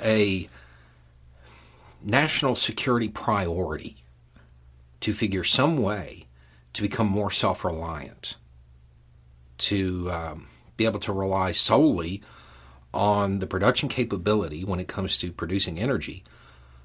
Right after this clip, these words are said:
uh, of your own nation, or at least your own nation and, and that of your allies.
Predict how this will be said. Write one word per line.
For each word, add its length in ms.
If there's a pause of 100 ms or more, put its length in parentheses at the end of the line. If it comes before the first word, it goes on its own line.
(280)
uh, 240
of 520 (340)
your 260
own 280
nation, 480 (960)
or 180
at 100
least 520
your 280
own 120
nation 320
and, 220
and 220
that 160
of 80
your 120
allies. 640